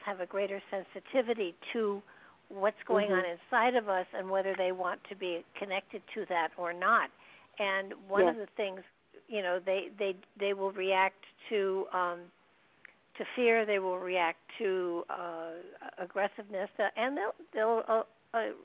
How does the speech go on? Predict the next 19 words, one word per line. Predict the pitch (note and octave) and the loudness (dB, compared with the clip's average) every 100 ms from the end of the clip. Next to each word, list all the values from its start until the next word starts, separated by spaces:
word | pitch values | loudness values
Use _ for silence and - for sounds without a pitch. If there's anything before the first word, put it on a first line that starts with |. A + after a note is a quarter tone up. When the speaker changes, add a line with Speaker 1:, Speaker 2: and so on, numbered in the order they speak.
| - | -6
Speaker 1:
relax, | A#3+ G#3 G3+ F#3+ - | 0 4 4 2 0
um, | G3+ F#3 F3 G3+ - - - - - - | 0 2 0 -6 -20 -20 -20 -20 -20 -2
they'll, | A3 G#3 - C4+ | 0 0 -2 -2
they'll | G3+ F#3 F#3 | 2 4 2
understand, | G3 G3 F#3+ - F#3+ F#3+ - - - - _ | 0 -4 -8 -4 -4 -4 -10 -20 -20 -20 _
um, | G#3 G3+ F#3 F3+ F#3 - - - | -4 -2 -2 -6 -12 -16 -18 -4
anger | A3 C4+ B3+ G3+ E3+ | -2 0 2 2 2
and, | F#3 F#3+ F#3 F#3 | 0 -2 -4 -6
and, | - F#3+ F#3 F3+ F#3+ G3+ | -6 -4 -4 -8 -14 -6
um, | G3 F#3 F3+ F3 F#3+ _ _ _ _ - | -4 -2 -4 -8 -16 _ _ _ _ -16
aggressiveness. | F#3+ A3+ A#3 - C4+ G#3+ F3 - - - - _ _ - | -2 2 2 0 -6 -4 -6 -8 -20 -20 -20 _ _ -4
I, | G#3 - | -2 0
I | A3 | -2
know | A3 A3 G#3 | 2 2 2
that, | G#3 G3+ - - - | 0 0 -6 -10 -2
um, | G3 F#3+ F#3+ F#3+ G#3+ G#3 _ _ _ _ _ _ _ _ _ _ _ _ _ _ - - | 0 0 0 -6 -16 -20 _ _ _ _ _ _ _ _ _ _ _ _ _ _ -20 -10
we | A3 A3+ | -2 0
had | A3 A3+ | 2 2
a | G#3+ | 0